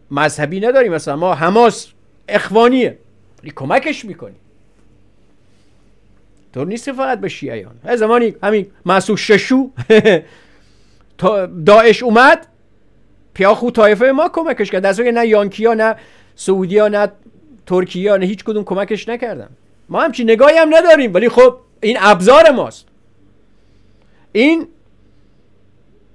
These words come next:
گفتمان ماست که می-، دیگران هم اینو با آغوش پاز میپذیرن. دوستان عزیز، وقتی کمال قلیچدار اغلو تأکید داره خودشو علوی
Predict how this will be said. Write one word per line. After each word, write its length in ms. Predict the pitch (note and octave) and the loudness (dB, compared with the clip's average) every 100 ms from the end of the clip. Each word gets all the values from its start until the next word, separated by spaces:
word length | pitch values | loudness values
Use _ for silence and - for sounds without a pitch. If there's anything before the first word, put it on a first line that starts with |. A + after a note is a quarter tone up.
| _ _ _ _ _ D#3 | _ _ _ _ _ 0
گفتمان 680 | E3+ A3+ A3+ B3 D4+ F4+ F4+ | 4 4 6 6 6 4 4
ماست 360 | E4+ D#4+ - - _ | 4 4 0 -12 _
که 100 | - | -8
می-، 220 | F3+ F#3+ A#3+ G#3+ G3 | -4 -4 -6 -14 -12
دیگران 360 | G3 G3+ A3+ C4+ | -2 0 2 0
هم 80 | |
اینو 180 | C4+ C#4 | -2 -2
با 140 | A3 G#3+ | 2 2
آغوش 260 | A3 B3 | 2 -4
پاز 380 | A#3+ B3 C4 A3+ | -4 -2 -4 -6
میپذیرن. 640 | A#3+ C#4+ C#4 G3+ D#3 B2+ | -10 -6 -8 -8 -12 -14
دوستان 360 | B2+ F#3+ - B3 | -16 -18 -18 -20
عزیز، 200 | - _ _ - | -20 _ _ -2
وقتی 360 | A#3 A#3 C4+ _ | -2 -2 -10 _
کمال 260 | B3+ C#4 C#4 | 0 2 2
قلیچدار 560 | C4+ C4 C4+ A#3 C#4 | 0 -2 0 0 2
اغلو 300 | C#4+ C#4+ F4+ - - - - | 0 0 -2 -4 -12 -10 -2
تأکید 500 | C4 C4+ - A4 F#4+ | 0 0 4 4 6
داره 180 | E4 D4+ | 4 4
خودشو 320 | C4 B3+ C4+ | 0 -2 -2
علوی 540 | A#3 B3 A#3 B3 A3 | 2 4 4 -2 -8